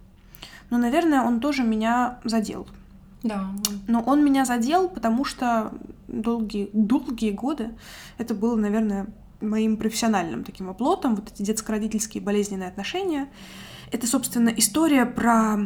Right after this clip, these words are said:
Speaker 1: девочку, которая мама запирает дома, чтобы она начала правильно жить.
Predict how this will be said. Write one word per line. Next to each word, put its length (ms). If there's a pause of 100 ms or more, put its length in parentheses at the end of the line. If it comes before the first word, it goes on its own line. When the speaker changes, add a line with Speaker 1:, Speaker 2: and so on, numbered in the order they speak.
(460)
Speaker 1:
девочку, 680
которая 540
мама 520
запирает 540
дома, 340 (840)
чтобы 340
она 300 (120)
начала 420
правильно 500
жить. 360